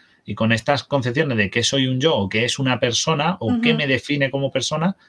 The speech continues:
Speaker 1: una I A va metiéndose más y más en el charco de, ya es que
Speaker 2: Ujú.
Speaker 1: se va apareciendo. Ya vamos teniendo tú y yo
Speaker 2: Claro,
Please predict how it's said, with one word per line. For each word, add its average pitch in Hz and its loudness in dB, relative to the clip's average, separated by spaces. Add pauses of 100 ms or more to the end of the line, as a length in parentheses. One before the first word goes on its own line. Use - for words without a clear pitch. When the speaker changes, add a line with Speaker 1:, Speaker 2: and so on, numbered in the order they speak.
(360)
Speaker 1:
una 123 2
I 139 4
A 185 0 (160)
va 104 0
metiéndose 117 -2
más 104 -2
y 101 -2
más 104 0
en 104 2
el 104 2
charco 110 0
de, 107 0 (960)
ya 101 0
es - 2
que 110 -2
Speaker 2:
Ujú. 113 0
Speaker 1:
se 135 0
va 117 2
apareciendo. 95 -4 (440)
Ya 110 -10 (640)
vamos 113 -4
teniendo 117 -2
tú 113 -4
y 104 0
yo 104 0
Speaker 2:
Claro, 208 2